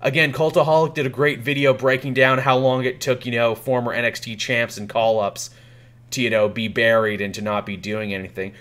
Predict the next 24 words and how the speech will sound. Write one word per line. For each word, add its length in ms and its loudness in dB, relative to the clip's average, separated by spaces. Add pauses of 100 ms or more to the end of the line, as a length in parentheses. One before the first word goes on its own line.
(120)
Where's 340 6
Sanity? 640 2
I 80 2
almost 220 4
put 140 2
a 20 4
whole 360 4
topic 440 4
in 80 -4
here 160 0
about 280 6
where's 260 2
Sanity. 440 0
I 120 2
love 200 2
all 160 6
those 220 0
guys 320 0
so 180 0
much, 360 -2
and 120 -6
they're 80 -4
completely 640 -10
missing. 600 -8